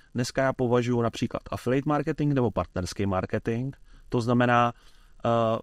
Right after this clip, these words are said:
mám nějakou síť nebo nějakou skupinu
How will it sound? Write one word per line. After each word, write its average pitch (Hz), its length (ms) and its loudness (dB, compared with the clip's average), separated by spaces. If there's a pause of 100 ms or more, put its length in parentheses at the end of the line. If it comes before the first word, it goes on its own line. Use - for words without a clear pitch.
(140)
mám 123 420 2
nějakou 120 520 2
síť 131 500 -4
nebo 117 240 0
nějakou 110 600 0 (340)
skupinu 139 760 0